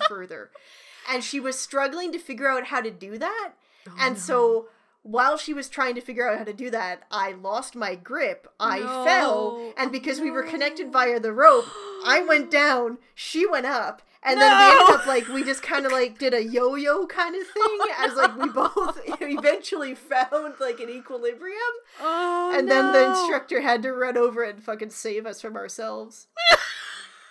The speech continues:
Speaker 1: But that was the last time I ever did any kind of rock climbing.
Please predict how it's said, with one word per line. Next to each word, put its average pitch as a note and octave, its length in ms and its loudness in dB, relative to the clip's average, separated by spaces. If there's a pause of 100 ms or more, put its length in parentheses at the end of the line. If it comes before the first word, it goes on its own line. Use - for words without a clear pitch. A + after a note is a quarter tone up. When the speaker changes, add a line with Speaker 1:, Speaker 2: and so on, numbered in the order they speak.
(1000)
Speaker 1:
But A#3+ 140 -14
that A#3 160 0
was A#3 120 -10
the A#3 80 -4
last A3+ 280 0
time A3+ 220 -4
I G3+ 120 -6
ever G#3+ 120 -4
did G#3 160 -8
any G3 160 -8
kind G#3+ 200 -12
of G#3 100 -12
rock G#3 240 -14
climbing. A3+ 440 -16